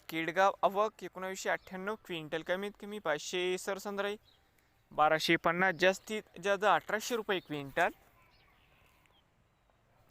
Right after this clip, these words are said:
बाजार समिती पुणे या ठिकाणी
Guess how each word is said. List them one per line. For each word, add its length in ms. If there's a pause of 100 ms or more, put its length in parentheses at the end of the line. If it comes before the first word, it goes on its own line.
(880)
बाजार 440
समिती 560
पुणे 460
या 120
ठिकाणी 380